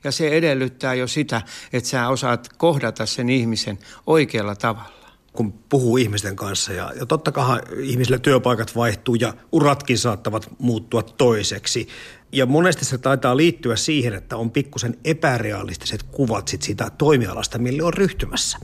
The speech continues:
Speaker 2: No, kun sinä aloittelit silloin seitkytluvulla tätä hommaa, niin vastasko sun niinku mielikuvia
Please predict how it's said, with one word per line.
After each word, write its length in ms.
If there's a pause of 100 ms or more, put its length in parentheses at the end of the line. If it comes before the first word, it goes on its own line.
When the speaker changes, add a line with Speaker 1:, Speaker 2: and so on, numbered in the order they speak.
(260)
Speaker 2:
No, 280 (420)
kun 140
sinä 220
aloittelit 500
silloin 380 (200)
seitkytluvulla 640
tätä 240
hommaa, 480
niin 160 (100)
vastasko 560
sun 420 (120)
niinku 200
mielikuvia 800